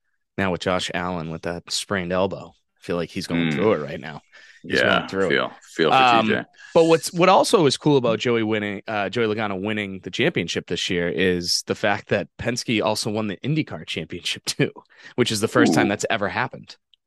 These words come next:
Speaker 2: That's cool.
Speaker 1: Yeah, so, uh, I feel like, uh, Roger Penske's, uh, having a, a good time.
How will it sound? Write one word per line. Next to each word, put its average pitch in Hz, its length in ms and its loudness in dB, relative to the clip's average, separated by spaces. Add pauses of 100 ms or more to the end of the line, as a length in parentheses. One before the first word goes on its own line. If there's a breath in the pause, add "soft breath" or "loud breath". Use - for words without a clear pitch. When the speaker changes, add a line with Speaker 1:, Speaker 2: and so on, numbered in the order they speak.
Speaker 2:
That's 95 240 2
cool. 76 420 2 (220)
Speaker 1:
Yeah, 117 300 4
so, 104 520 4 (240)
uh, 107 180 -4 (100)
I 117 120 -2
feel 151 200 4
like, 131 180 4 (120)
uh, 117 240 2 (260)
Roger 127 240 2
Penske's, 117 560 -4
uh, 92 200 -6 (260)
having 123 180 0
a, 95 60 -4 (320)
a - 80 -6
good 135 180 0
time. - 300 0